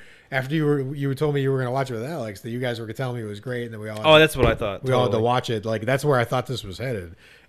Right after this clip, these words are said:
Speaker 1: And then you <laughs> telling me how much the movie kept t-, t-, telling you, <laughs> like, over and over again, like,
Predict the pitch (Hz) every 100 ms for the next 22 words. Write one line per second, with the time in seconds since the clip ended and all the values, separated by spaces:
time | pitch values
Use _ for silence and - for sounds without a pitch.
0 | 123 110 113 113 127 139 165 170 151 123
1 | 113 110 - - - 123 127 127 - 120
2 | 127 123 117 101 113 - _ - 127 -
3 | - 127 127 120 113 113 120 170 151 131
4 | 117 113 120 120 117 123 147 127 113 107
5 | 107 101